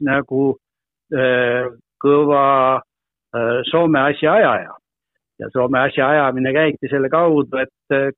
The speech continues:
ta paneb maski ette ja, ja saab aru, et see ongi Soome asja ajamine. Nii et, nii et kui soomlastega võrrelda, siis, siis jah, võib-olla võiks olla meil see, äh, nakatumisnäitaja, mis on praegu see viiesaja,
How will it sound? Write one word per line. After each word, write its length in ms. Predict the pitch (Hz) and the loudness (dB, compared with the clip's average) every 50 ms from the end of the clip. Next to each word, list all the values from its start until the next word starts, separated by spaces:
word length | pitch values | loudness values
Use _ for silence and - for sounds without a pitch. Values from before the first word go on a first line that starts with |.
| _ - | _ -4
ta 120 | 127 123 | -4 -2
paneb 340 | 127 135 139 143 160 175 - | -2 -2 -2 -4 -4 -6 -6
maski 380 | - 156 165 - _ - - - | -8 -8 -8 -10 _ -10 -10 -10
ette 300 | - _ _ - 165 175 | -10 _ _ -8 -6 -4
ja, 160 | 165 160 160 - - - - - - | -2 0 0 0 -2 -4 -6 -6 -6
ja 140 | - 143 143 151 147 147 139 - | -6 -6 -4 -4 -6 -6 -6 -6
saab 220 | 143 139 135 143 | -6 -4 -4 -2
aru, 220 | 156 165 165 139 131 | -2 -2 -2 -2 -2
et 120 | 123 - _ _ | -4 -4 _ _
see 120 | - 135 131 | -10 -6 -6
ongi 320 | 143 156 156 135 123 113 | -6 -6 -6 -10 -12 -8
Soome 320 | - 143 143 143 135 135 | -4 -4 -4 -4 -4 -6
asja 220 | 131 - - 147 170 | -8 -6 -4 -2 -2
ajamine. 400 | 180 156 123 107 104 95 - 107 - _ _ _ _ _ _ _ _ _ _ _ 139 | 0 0 -2 -2 -6 -10 -12 -18 -20 _ _ _ _ _ _ _ _ _ _ _ -4
Nii 60 | 131 | -2
et, 260 | 131 123 _ _ 151 143 - | -2 -4 _ _ -4 -4 -2
nii 160 | - 156 139 | -2 -2 -2
et 80 | - - | -2 -4
kui 80 | 139 | -2
soomlastega 540 | - 202 220 214 180 156 - - 165 147 156 | 2 2 2 4 2 0 -2 -2 -2 0 2
võrrelda, 500 | 170 180 180 175 160 156 151 139 156 151 147 | 2 2 2 2 2 2 0 0 -2 -2 -2
siis, 240 | - 170 160 156 - - - - 156 151 156 156 - - - | -2 -2 -2 -2 -6 -6 -4 -2 -2 -2 -2 -6 -10 -10 -8
siis 160 | 156 147 151 | -8 -4 -2
jah, 160 | 180 196 190 190 | -2 -2 -2 -2
võib-olla 460 | 160 156 151 - 156 156 151 147 151 151 | -2 -4 -2 -2 -2 0 2 2 2 2
võiks 260 | 151 151 147 - - - 151 | 0 -2 -4 -6 -6 -4 -2
olla 220 | 151 151 143 147 147 | 0 2 0 0 0
meil 160 | 143 143 143 143 - | 0 0 -2 -2 -2
see, 220 | - 151 151 147 135 - - _ _ _ _ - - _ _ _ _ _ _ _ - | -4 -2 -2 -4 -6 -10 -16 _ _ _ _ -20 -20 _ _ _ _ _ _ _ -10
äh, 240 | 71 69 - - - - - - - | -8 -8 -8 -10 -12 -14 -14 -10 -8
nakatumisnäitaja, 960 | 131 117 - 127 123 - _ - 127 123 - 139 139 131 127 - _ - 123 123 135 | -6 -6 -6 -6 -10 -10 _ -10 -10 -8 -4 -4 -2 -4 -4 -6 _ -8 -8 -8 -8
mis 180 | 131 - - - | -12 -14 -12 -12
on 80 | 123 113 | -8 -4
praegu 300 | 127 127 120 113 - - | -2 -2 -2 -2 -6 -4
see 160 | - 147 135 131 | -2 -2 0 0
viiesaja, 480 | 143 143 135 120 113 - 131 131 123 | 0 0 0 0 -2 -2 -2 0 0